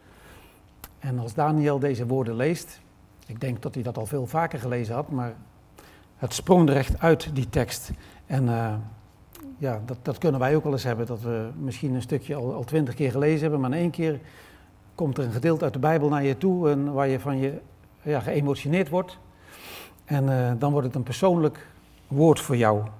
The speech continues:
We zeggen ook wel eens, eh, logos, het woord, wordt rema, het wordt levend voor jou. Nou, dat had, eh, Daniel ook. En Daniel die, eh, die legt zijn hand op die brief van Jeremia en hij bidt God om inzicht.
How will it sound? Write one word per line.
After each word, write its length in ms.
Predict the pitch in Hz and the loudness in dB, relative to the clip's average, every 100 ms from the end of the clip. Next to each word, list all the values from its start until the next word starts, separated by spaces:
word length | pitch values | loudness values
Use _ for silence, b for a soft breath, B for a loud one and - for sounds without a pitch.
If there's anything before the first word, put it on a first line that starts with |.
| - | -12
We 120 | 131 | -6
zeggen 220 | 110 120 | -2 -2
ook 80 | 127 | -2
wel 120 | 139 | -2
eens, 220 | 123 107 254 247 147 | -2 -4 -10 -10 -6
eh, 500 | 120 117 120 117 113 | -4 -4 -6 -6 2
logos, 640 | 143 170 117 180 - - - - | 6 6 6 2 2 -12 -16 -12
het 140 | 113 | -8
woord, 340 | 147 160 - - B | -4 -4 -4 -18 B
wordt 180 | 156 131 | -6 -2
rema, 520 | 135 160 147 120 104 | 4 4 4 2 -4
het 160 | 107 101 | -8 -6
wordt 160 | 123 131 | -4 0
levend 380 | 156 135 120 | 2 2 -2
voor 180 | - 123 | -4 -6
jou. 240 | 107 107 120 - B B B B B - | -4 -4 -8 -14 B B B B B 0
Nou, 240 | 160 170 | 4 6
dat 160 | 156 160 | 4 2
had, 220 | 151 - | -4 -2
eh, 120 | 147 135 107 - - b b b b | -4 -4 -8 -16 -20 b b b b
Daniel 560 | - 139 156 147 127 123 | 0 6 6 8 6 4
ook. 260 | 135 - - - - - - - - - - - - - B B B B | 4 0 -12 -20 -20 -20 -20 -20 -20 -20 -20 -20 -16 -14 B B B B
En 140 | 151 110 | -6 2
Daniel 480 | 156 147 143 135 131 | 4 4 4 2 2
die, 360 | 131 123 120 | 0 2 2
eh, 100 | 110 | 0
die 140 | 120 123 | 0 0
legt 180 | 139 | -2
zijn 120 | - 117 | -4 -2
hand 300 | 147 190 170 | 0 0 -2
op 120 | 113 | -2
die 120 | 143 | -2
brief 300 | 131 196 - | 2 0 0
van 320 | 147 135 127 | -4 -2 -2
Jeremia 560 | 127 123 127 143 156 170 | 0 0 0 0 -2 -2
en 120 | 131 | -4
hij 200 | 120 113 | -4 -4
bidt 280 | 120 180 185 | -2 -2 -2
God 280 | - 170 165 | -2 -2 0
om 120 | 165 | -2
inzicht. 500 | 160 120 117 - | 0 0 -4 -8